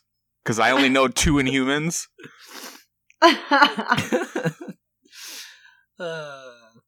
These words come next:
Speaker 3: is Charlize Theron also gonna be the main villain? <laughs> 'Cause I would love that. <laughs>
Speaker 1: If you just took the cast of Fast and the Furious and put them in,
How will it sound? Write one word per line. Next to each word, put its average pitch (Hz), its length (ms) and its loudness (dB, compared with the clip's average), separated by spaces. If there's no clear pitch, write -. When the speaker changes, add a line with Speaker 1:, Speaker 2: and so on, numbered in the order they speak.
Speaker 3:
is 147 360 0
Charlize 160 420 4
Theron 151 440 -2
also 156 240 2
gonna 160 160 -2
be 160 220 0
the 160 100 -4
main 165 260 -4
villain? 175 320 2
<laughs> - 220 -20
'Cause 180 140 -6
I 175 60 6
would 170 120 2
love 160 300 2
that. 233 220 4
<laughs> 262 500 -2
Speaker 1:
If 147 140 0
you 185 120 2
just 220 260 2
took - 180 0
the 147 80 -2
cast 131 380 0
of 120 80 -4
Fast 113 360 0
and 113 120 0
the 110 60 2
Furious 107 540 2
and 104 160 -2
put 123 200 0
them 120 200 0
in, 104 540 0